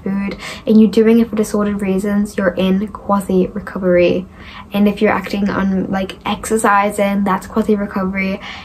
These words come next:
Anything like that is quasi recovery, okay? And the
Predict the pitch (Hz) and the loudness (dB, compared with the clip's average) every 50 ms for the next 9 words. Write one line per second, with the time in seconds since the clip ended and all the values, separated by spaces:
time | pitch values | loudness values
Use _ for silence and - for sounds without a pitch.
0 | - - - 247 254 277 311 311 311 311 - 277 262 240 247 247 240 240 240 220 | -20 -4 0 2 6 6 6 6 6 4 4 2 2 2 2 0 0 0 2 2
1 | 208 208 208 208 - - - - - - 220 233 233 233 233 - - - - - | 2 2 0 -2 -6 -10 -16 -14 0 4 6 6 6 6 4 0 -4 -8 -12 -4
2 | - 214 208 202 - 214 208 202 196 - - - - 190 190 185 185 185 - - | 0 0 0 2 2 0 -2 -2 -2 -4 -6 -6 -2 0 2 2 2 0 -4 -8
3 | - - - 190 185 190 190 180 180 180 156 156 - - - - - 175 180 - | -16 -10 -8 -6 -6 -4 -6 -6 -6 -8 -10 -12 -14 -16 -18 -12 -10 -8 -8 -10
4 | - - - - - - - - - - - - 170 175 185 185 - - - - | -12 -16 -20 -20 -20 -20 -20 -20 -18 -14 -10 -8 -8 -8 -8 -10 -12 -18 -20 -20
5 | - - - - - - - 226 226 220 220 220 220 - | -20 -20 -20 -20 -20 -6 0 4 6 8 8 6 4 2